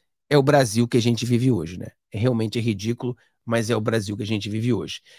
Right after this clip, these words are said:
Então agora vamos fazer uma, uma, uma girar, né? Uma girada na notícia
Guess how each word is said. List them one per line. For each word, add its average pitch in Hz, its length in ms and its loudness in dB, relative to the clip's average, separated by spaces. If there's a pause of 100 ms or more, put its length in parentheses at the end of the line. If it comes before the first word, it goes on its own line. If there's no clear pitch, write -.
(160)
Então 202 220 4
agora 208 280 8
vamos 254 260 4
fazer 185 300 4
uma, 156 360 4 (600)
uma, 156 240 2
uma 147 360 2 (380)
girar, 170 520 6
né? 160 200 2 (200)
Uma 143 140 4
girada 135 380 4
na 139 100 4
notícia 180 580 0